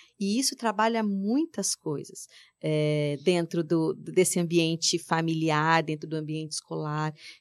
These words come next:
E isso hoje, o profissional de hoje, quem, quem tá na frente, se a gente for falar em termos,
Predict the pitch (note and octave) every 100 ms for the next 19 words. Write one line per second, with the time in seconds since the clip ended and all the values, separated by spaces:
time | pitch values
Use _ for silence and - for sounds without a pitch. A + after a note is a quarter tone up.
0 | - D3+ - F#3 A3+ F4+ - G#3+ A3 C#4+
1 | C#4+ G3 - G3+ - - - G3 B3+ C#4
2 | F#3+ F3+ A3 D#4 B3 F#3 C3+ - C4+ D#4
3 | - D4 E4 C#4+ A#3 - G3+ G3 F3+ -
4 | E3+ E3+ - E3+ E3+ E3+ E3 F3 E3 D#3+